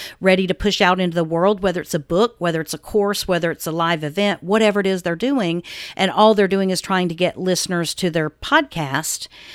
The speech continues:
then it's probably not the best option for them to pay to be in that situation. At the same time, if there is something that they can pay to be on and get in front of the ideal targeted listener who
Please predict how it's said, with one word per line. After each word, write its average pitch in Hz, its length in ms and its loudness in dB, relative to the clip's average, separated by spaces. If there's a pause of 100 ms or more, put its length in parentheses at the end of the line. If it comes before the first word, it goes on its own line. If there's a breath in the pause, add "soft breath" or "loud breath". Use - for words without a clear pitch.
(140)
then 208 340 4
it's 196 220 -2
probably 233 520 0 (360)
not 196 340 2
the 185 60 -2
best 175 360 -2
option 170 380 -2
for 170 120 -6
them 160 160 -2
to 151 80 -6
pay 143 560 -2 (180)
to - 80 -12
be 147 140 -4
in 139 80 -2
that - 160 -8
situation. - 800 -8 (800 soft breath)
At 202 180 0
the 220 80 2
same 185 300 2
time, 185 640 0
if 196 280 4
there 180 380 2
is 185 340 0
something 196 520 0
that 190 160 0
they 196 120 2
can 196 200 0
pay 190 260 0
to 190 80 0
be 180 180 -2
on 196 160 0
and 233 140 2
get 196 160 0
in 190 160 -2
front 185 240 -2
of 160 80 -4
the 175 160 -4
ideal 175 380 0
targeted 165 500 -4
listener 165 540 -2 (320 loud breath)
who 214 180 2